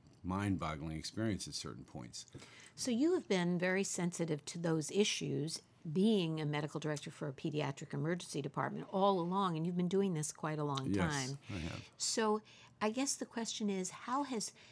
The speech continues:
Speaker 2: your experience or your department met those needs, even before this new change? What have you done to really respond to that kind of,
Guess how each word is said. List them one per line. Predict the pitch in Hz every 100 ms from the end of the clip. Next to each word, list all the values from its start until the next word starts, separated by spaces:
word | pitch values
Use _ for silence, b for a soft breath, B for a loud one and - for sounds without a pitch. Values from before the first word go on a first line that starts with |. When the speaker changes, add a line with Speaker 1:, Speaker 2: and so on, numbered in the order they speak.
| B _
Speaker 2:
your | 190 202
experience | 202 - - 190 190 175 -
or | 160
your | 175 180
department | 180 160 - 175 170 151 151 - B B B B _ _
met | 190 185 226 240
those | 160 143 135 165
needs, | 135 123 135
even | 185 190 175
before | 165 - 180 175 165
this | 151 -
new | 156 180
change? | - - - 143 143 B B B - _
What | 180 180 240 269
have | 262
you | 208 196
done | 160 165 156 147 151 B B -
to | -
really | 156 156 151 143
respond | 143 - - 170 156 156
to | - 147
that | 147 151
kind | - 165 147
of, | 147